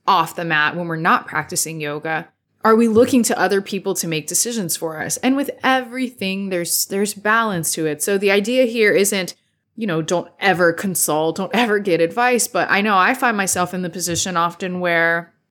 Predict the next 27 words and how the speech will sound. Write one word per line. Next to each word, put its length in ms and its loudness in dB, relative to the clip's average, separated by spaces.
I've 180 2
gotten 300 2
too 200 -2
many 260 0
opinions 500 0
and 100 -6
then 100 0
I'm 120 0
just 220 -4
completely, 600 -4
like, 360 -2
overwhelmed 880 0
and 120 2
I've 300 0
lost 680 2
the 480 -8
inner 720 -2
wisdom 520 2
of 160 0
myself 500 0
that 140 2
actually 400 0
does 400 0
have 220 -2
the 160 -6
answer. 240 -2
And 440 -2